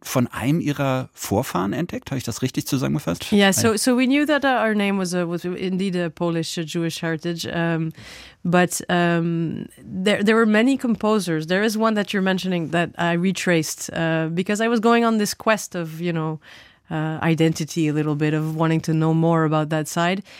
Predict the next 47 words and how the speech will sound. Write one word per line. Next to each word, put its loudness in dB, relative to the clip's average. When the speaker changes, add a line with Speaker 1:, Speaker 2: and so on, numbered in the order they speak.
Speaker 2:
And 2
I 4
fell 0
upon 0
this -2
composer 0
named 0
Marcus 0
Baggers, 0
and -4
who, 0
he -2
had 4
a 2
brother 2
named 0
Joseph 0
Baggers, -2
and -4
both 0
of -4
them 2
were -2
composers 0
and 0
teachers 0
at -2
the -2
Conservatoire -2
de, -2
de -6
Paris. 2
And 0
I 4
thought, 4
"Hey, 2
what, 0
it, -2
uh, -4
you 2
know, 0
I'm 0
curious, 0
since -4
I 0
compose -2
piano, 4